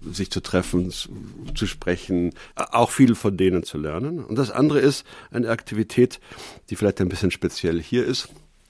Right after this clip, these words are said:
Äh, es gibt erschreckenderweise in, auch in den mitteleuropäischen Ländern ein erkennbar großes Maß an moderner Sklaverei,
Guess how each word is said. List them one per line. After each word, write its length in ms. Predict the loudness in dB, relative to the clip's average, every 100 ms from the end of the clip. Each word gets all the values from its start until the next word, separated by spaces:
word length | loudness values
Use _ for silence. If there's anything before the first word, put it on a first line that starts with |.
| _ _ _ -10
Äh, 100 | -10 -8
es 160 | -2
gibt 360 | 0 -2 -8 -16 _ _ _ _ -10
erschreckenderweise 960 | -4 -2 2 2 4 4 4 2 0
in, 280 | -2 -4 -4
auch 160 | -8 -8
in 80 |
den 220 | -8 -8 -12 -20 -20 -20 -10
mitteleuropäischen 960 | -2 0 0 0 0 0 -2 -4 -2
Ländern 400 | -2 0 0 -2 -4 -14 -20 -20 _ -20 -20 _ -8
ein 400 | -2 0 0 -4
erkennbar 560 | -8 -2 2 2 2 0
großes 520 | 0 -2 -2 -4 -4
Maß 400 | 0 2 0 -2
an 200 | -2 -2 -4 -20 _ 0
moderner 380 | 4 6 6
Sklaverei, 500 | 4 0 0 -2 -6